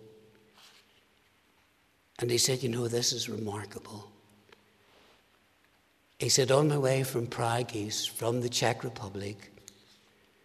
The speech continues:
a great burden came upon my heart about my soul and about eternity."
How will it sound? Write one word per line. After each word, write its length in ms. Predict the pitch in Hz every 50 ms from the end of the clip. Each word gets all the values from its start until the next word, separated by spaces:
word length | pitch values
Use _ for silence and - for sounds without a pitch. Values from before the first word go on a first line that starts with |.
| _ _ _ _ _ _ _ - - _ - - - - -
a 80 | 139
great 320 | 127 120 147 156 160 165 156
burden 420 | 143 143 147 147 147 143 139 135
came 440 | 135 - - 139 131 127 127 131 131
upon 320 | 123 127 - 131 120 123
my 140 | 127 120 127
heart 600 | 127 - - - 110 107 107 107 107 - - - - - - - - _ _ _ _ _ _ _ _ _ _ _ _ _ _ _ _ _ _ _ _ _ _ _ _ _
about 280 | 117 110 123 120 123 131
my 200 | 131 127 131 127
soul 720 | - - - - 113 104 107 110 110 107 107 104 117 113 - - - - - - - _ - - _ _ _ _ _ _ _ _ _ _ _ _ _ _ _ -
and 160 | 117 110 110
about 300 | 110 104 113 110 110 113
eternity." 720 | 127 123 120 - 107 107 98 95 101 - - - - -